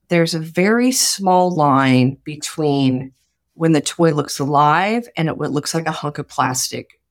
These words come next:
And if you're not careful, it's always gonna look like a hunk of plastic. And that line is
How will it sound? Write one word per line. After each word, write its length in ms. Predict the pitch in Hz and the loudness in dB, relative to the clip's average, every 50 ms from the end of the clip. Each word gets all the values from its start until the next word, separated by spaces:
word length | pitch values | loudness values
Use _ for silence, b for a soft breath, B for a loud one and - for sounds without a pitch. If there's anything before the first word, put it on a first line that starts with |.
| _ - | _ -2
And 160 | 175 165 160 | 0 0 0
if 140 | 160 160 - | 0 -2 0
you're 100 | 180 175 | 2 2
not 240 | 185 202 214 208 - | 2 2 2 0 -2
careful, 400 | - 175 170 170 - 175 170 156 | 0 0 0 2 2 0 0 0
it's 180 | - - - - - 160 | 0 -2 -6 -6 -4 -2
always 260 | 147 160 156 156 156 | 0 2 0 0 0
gonna 240 | - 156 151 147 139 | -2 -4 -4 -4 -6
look 140 | 139 139 | -6 -6
like 180 | - 135 131 - | -6 -6 -6 -6
a 40 | 139 | -6
hunk 260 | - - 131 131 127 | -6 -4 -4 -4 -4
of 100 | 113 - | -6 -4
plastic. 560 | - - 76 - - - - - 120 - b b b b b b b b - | -4 -4 -4 -2 -6 -8 -10 -10 -12 -14 b b b b b b b b -2
And 280 | 170 170 160 156 160 160 - | 0 0 0 -2 -4 -2 -2
that 240 | 156 165 - - | 0 0 0 0
line 600 | 165 190 202 220 214 196 185 175 175 170 165 160 - | 0 2 2 4 4 2 2 2 2 0 0 0 0
is 600 | - 160 156 147 147 151 151 147 156 - - - | 2 2 4 4 4 4 2 0 -2 -4 -6 -6